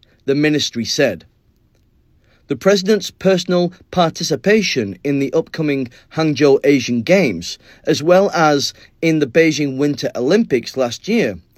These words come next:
and the Chengdu Universiade this past summer, represents a key part of his vision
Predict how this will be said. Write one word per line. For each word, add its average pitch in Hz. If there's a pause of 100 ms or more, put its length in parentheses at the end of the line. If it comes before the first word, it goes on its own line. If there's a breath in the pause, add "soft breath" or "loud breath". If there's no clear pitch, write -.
(260 soft breath)
and 147
the 123
Chengdu 170
Universiade 151 (420 soft breath)
this 139
past -
summer, 135 (600)
represents 180
a 139
key 208
part 151
of 123
his 131
vision 117